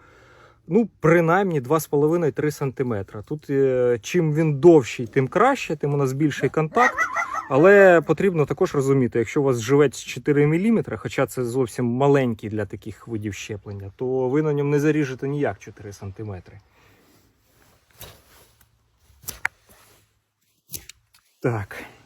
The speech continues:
ось ми зробили косий зріз. Тепер з цієї сторони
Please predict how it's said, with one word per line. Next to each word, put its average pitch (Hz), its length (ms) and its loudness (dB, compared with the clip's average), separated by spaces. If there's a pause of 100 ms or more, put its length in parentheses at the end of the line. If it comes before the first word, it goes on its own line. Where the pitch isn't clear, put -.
(100)
ось 139 260 0
ми 107 120 -6
зробили 113 520 0 (300)
косий 107 360 -8
зріз. 117 440 -6 (1000)
Тепер 123 340 0
з - 140 -8
цієї 131 320 2
сторони 175 560 -2